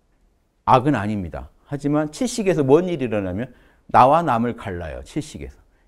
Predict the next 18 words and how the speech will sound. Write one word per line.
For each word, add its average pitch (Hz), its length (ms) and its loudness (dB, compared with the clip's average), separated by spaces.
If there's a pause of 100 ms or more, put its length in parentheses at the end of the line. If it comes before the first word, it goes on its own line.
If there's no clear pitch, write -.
요 180 180 8
작용이 127 500 -2
다 104 360 0 (100)
오염된 120 540 2
작용, 76 340 -10
유루의 123 420 2
작용을 95 440 -4
일으킵니다. 78 560 -12 (540)
번뇌성이 131 540 2
있는 101 180 -2
작용이 98 420 -4
뭐였냐면 98 580 -2 (240)
나다, 98 440 2
남이다를 95 600 -2
딱 107 140 -4
해버리는 95 440 -8
거예요. - 140 -20 (800)
펜, 107 400 -4